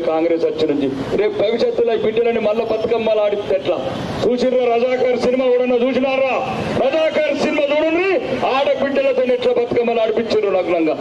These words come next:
మళ్ళా భవిష్యత్తులో వాళ్ళు మెజారిటీ అయితే మళ్ళా మన ఆడబిడ్డలకు అవసరం తగులుతుంది. ఒక్కసారి ఆలోచించండి, మీ బిడ్డలను అడగండి youtube-లల్లా. మీరు చదువుకున్న వాళ్ళని అడగండి. మొన్న బంగ్లాదేశ్లో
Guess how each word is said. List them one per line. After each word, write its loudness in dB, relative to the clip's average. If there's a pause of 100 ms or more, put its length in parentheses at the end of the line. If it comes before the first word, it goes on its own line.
(300)
మళ్ళా 2 (120)
భవిష్యత్తులో 2 (300)
వాళ్ళు 0 (100)
మెజారిటీ 0
అయితే 0 (100)
మళ్ళా 2
మన 0
ఆడబిడ్డలకు 2
అవసరం 0
తగులుతుంది. 0 (680)
ఒక్కసారి 0
ఆలోచించండి, 2
మీ 0
బిడ్డలను 0
అడగండి 0
youtube-లల్లా. 0 (540)
మీరు 0
చదువుకున్న 0
వాళ్ళని 2
అడగండి. 2 (340)
మొన్న 0 (1000)
బంగ్లాదేశ్లో 0